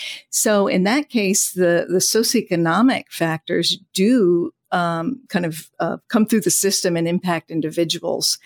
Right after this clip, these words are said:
Um, you're absolutely correct. I think most people, you know, we do know from that, that, um, you know, that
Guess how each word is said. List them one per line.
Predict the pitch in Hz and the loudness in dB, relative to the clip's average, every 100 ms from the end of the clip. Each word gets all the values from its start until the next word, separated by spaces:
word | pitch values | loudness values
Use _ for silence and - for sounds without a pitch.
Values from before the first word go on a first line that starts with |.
| - - - - | -16 -18 -18 -6
Um, | 214 202 233 | 0 2 2
you're | 269 240 | 2 2
absolutely | 208 190 214 190 185 | 0 0 0 0 0
correct. | - 180 180 | 0 -2 0
I | 170 | -2
think | 165 180 - | -2 -4 -2
most | 180 190 190 - | 0 2 0 -2
people, | 202 185 185 185 180 | -2 0 2 2 2
you | 175 | 2
know, | 175 | 0
we | 175 | 0
do | 160 185 185 | -2 0 2
know | 180 185 | 2 2
from | 185 185 170 165 - - - - | 0 -2 -2 -4 -10 -20 -6 -2
that, | 180 - | -2 0
that, | 180 175 - - | 0 0 -4 -4
um, | 180 175 170 160 | -2 0 -2 -6
you | - 170 | -4 -2
know, | - - - _ _ _ _ - - - _ _ _ _ _ - - | -2 -6 -8 _ _ _ _ -12 -12 -12 _ _ _ _ _ -14 -4
that | 180 185 | 0 2